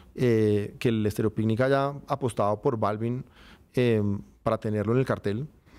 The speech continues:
pero para nosotros siempre, o desde hace años, sonaba como un paso natural. Y, em, eh, y en ese sentido creo que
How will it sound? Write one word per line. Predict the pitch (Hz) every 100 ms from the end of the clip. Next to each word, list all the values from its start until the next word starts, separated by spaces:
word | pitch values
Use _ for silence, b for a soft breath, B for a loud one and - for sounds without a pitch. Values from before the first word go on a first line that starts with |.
| b b b -
pero | 147 135
para | 120
nosotros | 120 110 123 120 160 - 208 196 _
siempre, | - 165 151 147 160 170 - - _ _ _ _ - - - -
o | 143
desde | 127 117
hace | 104
años, | 139 147 - -
sonaba | 143 120 107
como | 113 135
un |
paso | 110 120 127
natural. | 139 120 104 104 - _ b b b b b b -
Y, | 127 117 110 107
em, | 107 104 104 98 98 98 110 - _ _ _ -
eh, | 107 104 101
y | 127
en | 123
ese | 110
sentido | 123 147 120 110
creo | 120 131
que | 156 147 -